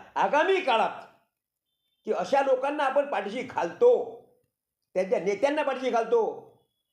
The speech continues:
त्यांच्या आकांना बाकांना पाठीशी आपण घालतो,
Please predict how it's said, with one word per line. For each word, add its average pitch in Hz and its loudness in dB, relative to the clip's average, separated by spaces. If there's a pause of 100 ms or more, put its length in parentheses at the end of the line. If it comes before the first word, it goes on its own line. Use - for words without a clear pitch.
(160)
त्यांच्या 208 -4
आकांना 254 0
बाकांना 294 0
पाठीशी 277 -2
आपण 247 -2
घालतो, 196 2